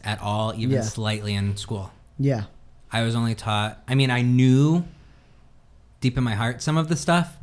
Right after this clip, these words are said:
Speaker 1: but I never learned it, learned the details, learned the facts, the numbers, the names, the places,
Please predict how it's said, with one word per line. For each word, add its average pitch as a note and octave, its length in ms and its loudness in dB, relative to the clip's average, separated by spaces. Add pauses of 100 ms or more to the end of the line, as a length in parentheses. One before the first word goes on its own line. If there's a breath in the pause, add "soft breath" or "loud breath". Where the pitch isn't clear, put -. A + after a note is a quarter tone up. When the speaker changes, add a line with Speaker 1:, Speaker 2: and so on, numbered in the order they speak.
Speaker 1:
but B2+ 100 4
I A#2+ 100 4
never A2+ 360 2
learned G#2+ 540 -2
it, A2+ 360 -4
learned A2 220 -2
the A2 80 -4
details, G#2+ 800 -6
learned G#2+ 180 -2
the G2+ 80 -8
facts, G#2 460 -6
the G2+ 80 -2
numbers, G#2 400 -2
the G#2 80 -4
names, A2 400 -2
the G2+ 80 -10
places, A2 720 -8